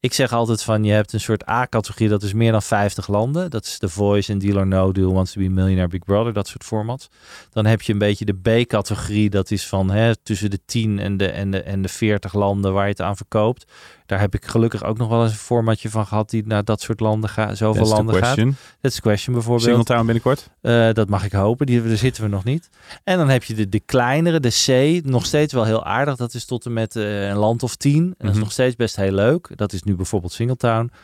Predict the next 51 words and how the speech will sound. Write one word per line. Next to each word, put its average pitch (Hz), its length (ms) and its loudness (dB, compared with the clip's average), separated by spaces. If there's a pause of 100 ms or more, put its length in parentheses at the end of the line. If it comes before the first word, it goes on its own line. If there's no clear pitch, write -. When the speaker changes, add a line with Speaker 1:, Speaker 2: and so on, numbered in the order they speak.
(300)
Speaker 1:
Maar, 107 380 2
ehm, 98 680 2
nou 98 380 -4
ja, 85 120 0
dan 95 140 -2
heb 95 160 -6
je 92 80 -8
natuurlijk 87 480 -6 (120)
de 90 200 2
D-categorie. 90 460 -6
Dat 90 220 -6
verkoopt - 380 -4
gewoon 107 160 -2
helemaal 101 220 -2
niet 101 160 -4
internationaal. 90 760 -2
Dat 104 140 -10
zijn 90 180 -6
een 87 60 -8
soort 85 240 -10
de, 85 180 -10
de, 85 300 -8 (560)
de, 107 360 -14 (240)
de 95 480 -8
roelvinkjes 101 800 0
van, 90 360 -6
van 101 140 -4
de 98 60 -2
format. 117 540 -2 (240)
<laughs> - 1400 -8
Speaker 2:
Die 127 100 2
alleen 113 200 2
maar 117 100 2
in 110 60 2
Speaker 1:
Heb 135 100 4
ik 120 80 2
Speaker 2:
eigen 120 100 4
Speaker 1:
weer - 80 6
Speaker 2:
land. 170 200 4
Speaker 1:
iemand, 147 320 2
heb 127 140 4
ik 123 100 2
weer 120 160 4
iemand 110 240 2
beledigd 101 540 4
nu. 95 140 2
Kom 98 200 2
ik, 95 120 0
Speaker 2:
<laughs> - 40 -2
Speaker 1:
sta 107 80 4
ik, 104 100 0